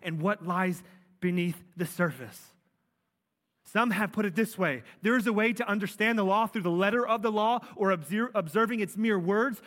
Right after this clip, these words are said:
and there is a way through Christ to observe the heart of the law, to dive deep into the meaning, which then go on to reveal the heart of God. And so this is what Jesus did in,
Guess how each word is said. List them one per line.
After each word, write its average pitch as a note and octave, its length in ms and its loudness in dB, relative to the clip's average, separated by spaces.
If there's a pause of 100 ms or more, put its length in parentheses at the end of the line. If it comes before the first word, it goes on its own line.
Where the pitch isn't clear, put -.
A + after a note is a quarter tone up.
(140)
and G3 160 0
there C#4 180 4
is G3 120 0
a G3 80 2
way G3+ 240 2
through G3 180 -4
Christ A#3+ 420 0
to A#3 80 -4
observe F#3+ 360 0
the F#3+ 80 -2
heart C4+ 340 0
of G#3 140 0
the F#3 100 -2
law, F3 360 0 (200)
to A3+ 100 0
dive A3 400 2 (220)
deep C4+ 300 2 (100)
into C4 460 0
the G#3+ 100 2
meaning, G3 560 0 (120)
which G#3 340 -2
then C4+ 240 2
go B3 180 0
on B3 160 2
to A3 100 -8
reveal A3 440 0 (160)
the A3 80 -4
heart B3 340 0 (380)
of F#3+ 120 -6
God. A#3+ 320 2 (2000)
And G3 100 -4
so A3 80 2
this A3+ 160 2
is A#3+ 100 -2
what A3+ 120 0
Jesus A3+ 320 0
did B3 180 0
in, F3+ 200 -2